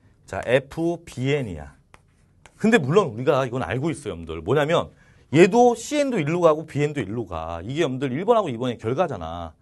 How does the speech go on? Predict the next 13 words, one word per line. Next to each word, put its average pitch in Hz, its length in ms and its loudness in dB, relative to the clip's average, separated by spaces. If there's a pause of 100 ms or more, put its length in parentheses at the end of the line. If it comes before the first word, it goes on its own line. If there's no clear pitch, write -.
(200)
그래서 139 180 0
여러분들이 139 300 -2
그냥 180 400 2
일입니다라고 180 800 4
해서 220 360 4 (280)
에프일은 156 600 2
어차피 139 360 -4
이쪽이 165 220 -6
따지나 151 220 -2
이쪽이 139 220 -6
따지나 143 200 -2
똑같은 180 360 -4
일이네요 147 540 0